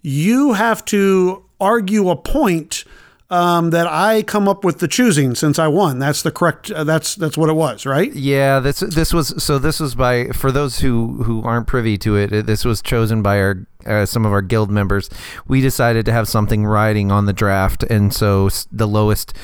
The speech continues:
Speaker 2: should have to do something. And I think what we
Speaker 1: Yeah.
Speaker 2: picked was that you have to argue, uh, you have to argue a point chosen by the other members for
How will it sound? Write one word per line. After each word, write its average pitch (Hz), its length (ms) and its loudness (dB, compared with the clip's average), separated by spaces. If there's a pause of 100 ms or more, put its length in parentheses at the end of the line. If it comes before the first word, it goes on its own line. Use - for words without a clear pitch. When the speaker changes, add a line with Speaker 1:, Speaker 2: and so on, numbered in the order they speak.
(560)
Speaker 2:
should 113 240 0
have 104 220 2
to 107 100 0
do 107 160 2
something. 98 400 0
And 104 160 0
I 110 120 2
think 123 280 0
what 117 200 0
we 113 360 2
Speaker 1:
Yeah. 196 320 0
Speaker 2:
picked - 360 2
was 107 260 -2
that 107 240 0
you 107 140 2
have 107 260 4
to - 180 0
argue, 107 640 2 (560)
uh, 95 560 2 (120)
you 131 140 2
have 113 100 2
to 127 100 -2
argue 113 360 2
a 101 60 0
point 113 480 0
chosen 113 320 0
by 107 120 0
the 104 140 2
other 107 240 2
members 107 400 0
for 104 680 2